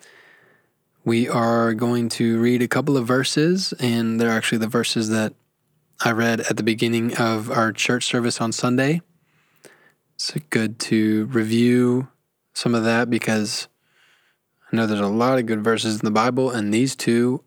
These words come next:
are two of those good verses. Psalm eighteen says this in verse, verses one and two. "I love you, O Lord, my strength. The Lord is my rock and my fortress and my deliverer,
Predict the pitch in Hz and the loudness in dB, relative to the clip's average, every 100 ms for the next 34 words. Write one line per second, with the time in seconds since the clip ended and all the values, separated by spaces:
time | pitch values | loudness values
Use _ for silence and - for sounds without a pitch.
0 | - 113 110 120 - - 123 120 104 107 | -4 0 0 -2 -4 -2 2 2 0 -2
1 | 101 107 120 110 104 104 - - 82 - | -4 -2 -2 0 0 0 -2 -6 -8 -10
2 | - - - - - - _ - 113 110 | -14 -20 -20 -20 -20 -20 _ -4 0 0
3 | 113 - 120 113 107 104 - - 120 107 | 0 -2 -2 0 -2 -4 -10 0 0 2
4 | 113 110 117 107 110 107 - - - _ | 2 0 -2 0 0 0 -2 -4 -8 _
5 | 117 113 - 110 120 113 110 104 - 113 | -2 0 0 -2 0 0 0 -2 0 0
6 | 110 113 _ _ _ _ _ _ _ _ | -2 -6 _ _ _ _ _ _ _ _
7 | - 120 113 120 127 147 160 - 120 107 | -4 0 2 2 2 2 2 0 -2 0
8 | 110 123 135 127 123 - - 120 104 - | 0 0 0 -2 -2 -4 -4 -6 -6 -12
9 | - _ _ _ _ - 117 113 123 131 | -20 _ _ _ _ -4 0 2 2 2
10 | 135 127 117 110 113 117 123 127 - - | 2 0 0 -2 0 2 2 0 -6 -6
11 | 123 113 107 - 131 131 - 127 123 - | -2 -2 -2 -2 0 0 0 -2 -2 -6
12 | - _ _ _ _ - 107 110 113 113 | -10 _ _ _ _ -4 -2 0 0 0
13 | 110 107 104 101 95 98 | 0 0 0 -2 -2 -8